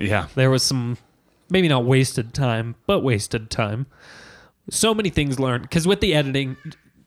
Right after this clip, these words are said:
Speaker 2: moral of the story: Kenny starts editing. He has to tap out, you know, 'cause he's falling asleep while he's editing. And he's like, "I'm not gonna edit while I'm, you know, half asleep." So I had gotten, like, an hour and a half of sleep. So I was like,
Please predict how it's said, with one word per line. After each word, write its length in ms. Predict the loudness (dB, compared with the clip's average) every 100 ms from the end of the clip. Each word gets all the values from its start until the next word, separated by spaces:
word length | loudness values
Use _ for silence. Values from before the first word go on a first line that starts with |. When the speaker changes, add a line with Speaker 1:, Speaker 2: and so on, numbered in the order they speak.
| -8
Speaker 2:
moral 360 | 0 2 2 2
of 80 |
the 80 | 0
story: 380 | -2 -2 -4 -8 _ _ _ -2
Kenny 200 | 0 0
starts 300 | 2 2 2
editing. 360 | 0 0 -4 -8 _ -6
He 160 | 0
has 180 | 2 0
to 100 | -2
tap 300 | -2 -2 0
out, 260 | -2 -2 -8 _ _ _ _ _
you 140 | -2 -2
know, 220 | -2 -6
'cause 140 | -6 -6
he's 160 | -6
falling 280 | -4 -4 -2
asleep 280 | -2 -2 -2
while 100 | -2
he's 140 | 0
editing. 320 | -2 -4 -8
And 80 | -6
he's 160 | -6 -4
like, 340 | -6 -8 -20 _ -20 -20 -20 _ -10
"I'm 80 | -6
not 140 | -4
gonna 180 | -4 -6
edit 240 | -4 -4
while 180 | -4 -6
I'm, 120 | -8 -14 -20 _
you 120 | -10
know, 140 | -8 -8
half 280 | -10 -10
asleep." 400 | -8 -6 -6 -8 -20 -20 -12
So 180 | -2 2
I 120 | 2
had 200 | 2 0
gotten, 320 | 0 -2 -2
like, 200 | -4 -4
an 100 | -6
hour 220 | -4 -4 -2
and 80 |
a 100 | -2
half 180 | -2 -4
of 80 | -6
sleep. 340 | -6 -6 -6
So 160 | -4 0
I 120 | 0
was 140 | 0 -2
like, 160 | -6